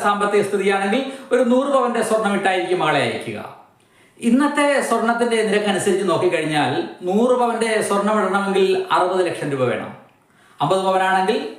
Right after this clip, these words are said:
മുപ്പത് ലക്ഷം രൂപ വേണം. ഒരു പതിനഞ്ച് പവനാണെങ്കിലും ഒരു ഒൻപത് ലക്ഷം രൂപ വേണം.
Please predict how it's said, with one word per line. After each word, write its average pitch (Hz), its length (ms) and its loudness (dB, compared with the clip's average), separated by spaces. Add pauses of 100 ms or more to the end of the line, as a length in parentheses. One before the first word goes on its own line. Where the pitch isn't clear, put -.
മുപ്പത് 196 340 0
ലക്ഷം 202 240 0
രൂപ 202 100 2
വേണം. 220 480 0 (800)
ഒരു 302 80 -4
പതിനഞ്ച് 262 400 2
പവനാണെങ്കിലും 220 720 2
ഒരു 214 60 4
ഒൻപത് 214 420 2
ലക്ഷം 202 240 -2
രൂപ 175 200 2
വേണം. 131 520 -4